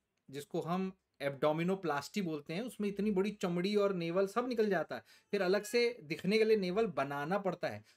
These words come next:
तो उसमें डिस्प्लेसमेंट का तो कोई लेना देना हुआ ही नहीं। टेक्निकली नेवल डिस-, हाँ, ये जरूर है कि पेट में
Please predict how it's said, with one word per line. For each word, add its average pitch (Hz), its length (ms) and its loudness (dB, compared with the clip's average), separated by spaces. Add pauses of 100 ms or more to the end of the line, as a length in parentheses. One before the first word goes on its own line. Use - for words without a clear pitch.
तो 208 60 -4
उसमें 226 220 -4
डिस्प्लेसमेंट 170 680 -4
का 226 80 -2
तो 226 80 0
कोई 233 100 0
लेना 208 240 4
देना 220 220 4
हुआ 190 320 2
ही 214 160 4
नहीं। 120 240 -2 (360)
टेक्निकली 240 580 0 (320)
नेवल 175 220 2
डिस-, 175 260 -4
हाँ, 233 340 0
ये 269 120 0
जरूर 233 260 4
है 247 180 -4
कि - 140 -8
पेट 233 380 6
में 285 320 0